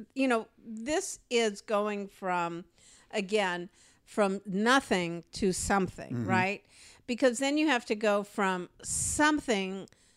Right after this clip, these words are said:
Speaker 1: to something more,
Speaker 2: Mm-hmm.
Speaker 1: and then you have to go something more to getting it good.
Speaker 2: Yeah.
Speaker 1: Now, at those points,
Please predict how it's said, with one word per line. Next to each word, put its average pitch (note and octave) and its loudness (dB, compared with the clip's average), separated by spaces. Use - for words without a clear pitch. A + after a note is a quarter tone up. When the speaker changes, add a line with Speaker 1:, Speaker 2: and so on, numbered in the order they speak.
Speaker 1:
to A#3 0
something F#3+ -2
more, G3 2
Speaker 2:
Mm-hmm. A2+ 2
Speaker 1:
and A3 2
then B3 2
you A#3+ 0
have A3+ -4
to - -18
go G#3+ 0
something G#3 -2
more F#3 0
to F#3+ -4
getting E3 -2
it C3+ -16
good. A3+ 2
Speaker 2:
Yeah. B2 -2
Speaker 1:
Now, A#3 2
at B3+ 6
those A#3+ 2
points, - -6